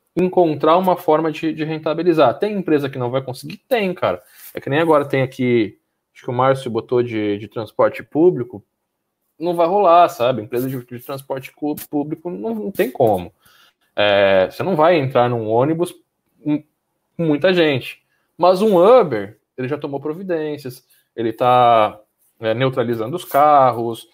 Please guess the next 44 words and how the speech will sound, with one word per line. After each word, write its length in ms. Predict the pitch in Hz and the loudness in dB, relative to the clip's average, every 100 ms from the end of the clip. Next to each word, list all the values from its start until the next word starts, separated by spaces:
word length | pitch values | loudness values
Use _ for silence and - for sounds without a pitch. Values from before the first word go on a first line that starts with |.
| _ _ - | _ _ -6
é, 240 | 107 113 | -2 -2
pra 160 | - 127 | 0 0
galera, 400 | 127 135 139 135 | 2 2 0 -2
tipo, 220 | - 120 | -14 -6
pra 180 | 135 131 | -2 -2
motorista, 680 | 139 147 135 143 147 143 | 0 0 2 2 0 -2
ele 100 | 113 | -4
tá 120 | 117 120 | -2 -4
pagando 380 | 117 117 127 | -4 -4 -2
aí 380 | 117 120 113 - _ _ _ _ - | -2 -2 -6 -10 _ _ _ _ -2
três 220 | 127 139 | 2 2
meses, 420 | 110 139 151 117 | 0 0 0 -2
um 80 | 117 | -8
mês, 360 | 107 131 131 95 | -2 -2 -2 -8
acho 160 | 95 | -10
que 60 | _ | _
quinze 200 | 139 110 | -8 -8
dias, 260 | 98 131 | -4 -6
pro 80 | - | -2
cara 140 | 120 113 | -2 0
passar 300 | 113 - 110 | -2 -4 -6
em 60 | |
casa 280 | 110 113 110 | 0 -2 -2
mesmo 260 | 107 107 98 | -8 -12 -14
sem 140 | 101 | -8
trabalhar. 680 | 104 113 151 123 139 135 117 | -4 0 2 4 6 6 4
Então, 340 | - 143 151 _ _ _ _ | -2 -4 -4 _ _ _ _
essas 240 | 147 175 165 | -10 -8 -10
empresas 480 | 160 165 190 190 | -8 -6 -4 -6
que, 340 | - 135 117 98 _ _ | -8 -6 -6 -8 _ _
que 140 | - | -10
entraram 480 | 127 123 135 151 127 | -10 -2 2 2 0
agora, 340 | 123 131 151 170 | -2 2 2 2
elas 220 | 160 - | -2 -4
já 160 | 151 147 | -6 -4
tão 220 | 190 208 | -6 -6
mais 200 | 165 139 | -6 -6
preocupadas. 560 | 131 131 - 123 110 | -10 -6 0 0 0
O 60 | 135 | -6
iFood 420 | 151 - 170 143 | -6 -2 -2 -2
tomou, 640 | - 127 135 139 131 131 _ _ - | -6 -4 0 0 0 -2 _ _ -10
o 80 | |
Rappi 400 | 120 156 160 156 | -2 2 2 0
tomou, 720 | 131 131 127 135 143 135 127 | -4 -6 -2 0 2 0 -4